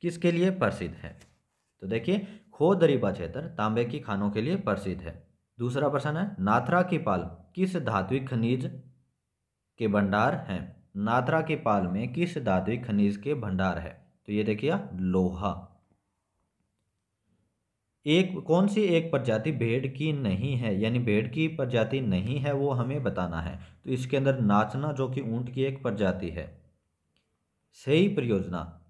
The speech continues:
में किस बांध का संबंध किस बांध से है? तो देखिए, सही परियोजना का संबंध जवाई बांध से है। अब देखिए, निम्न में से कौन सा एक मरुस्थलीकरण का कारण नहीं पूछा है?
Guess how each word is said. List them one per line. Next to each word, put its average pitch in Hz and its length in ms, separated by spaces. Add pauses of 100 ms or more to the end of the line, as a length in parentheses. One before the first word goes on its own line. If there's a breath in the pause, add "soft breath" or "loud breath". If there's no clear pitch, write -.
(200)
में 123 260
किस 185 240
बांध 127 400 (540)
का 123 100
संबंध 160 340
किस 170 240
बांध 113 340
से 95 200
है? 80 240
तो 98 140
देखिए, 123 280
सही 120 280
परियोजना 107 420
का 139 500
संबंध 110 320 (100)
जवाई 104 480
बांध 107 380
से 120 220
है। 82 180 (3500)
अब 101 100
देखिए, 135 560
निम्न 135 240
में 165 180
से 170 140
कौन 160 260
सा 185 180
एक 123 280
मरुस्थलीकरण 131 840
का 120 160
कारण 117 400
नहीं 104 640
पूछा 95 340
है? 120 220